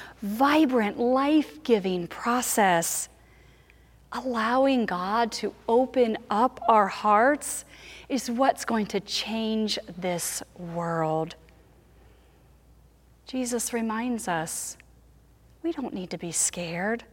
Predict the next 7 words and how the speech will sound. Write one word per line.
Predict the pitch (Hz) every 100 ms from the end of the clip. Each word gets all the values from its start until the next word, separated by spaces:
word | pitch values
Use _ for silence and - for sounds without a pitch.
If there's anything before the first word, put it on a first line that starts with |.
| _ _ _ _ _ _ _ _ -
God | - 262 285 254
is | 220 202
with | 202 226 254 233
us | 170 151 - - - - _ _ _ _ _ _ -
in | 226
the | 220
dark | 214 220 240 254 -